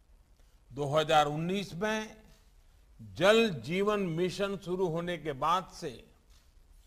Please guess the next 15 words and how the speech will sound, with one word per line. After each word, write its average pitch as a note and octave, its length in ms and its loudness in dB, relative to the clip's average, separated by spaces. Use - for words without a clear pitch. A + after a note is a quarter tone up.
पांच A#3 560 4
करोड़ F#3+ 400 6
घरों D3+ 440 2
को F3 200 -2
पानी D#3 440 -4
के D#3 200 -4
कनेक्शन D3 560 -8
से C#3 140 -8
जोड़ा A#2+ 340 -6
गया G2 260 -10
है। - 380 -20
आज B2+ 200 2
देश D3+ 500 -2
के D#3+ 180 -6
लगभग D3 680 0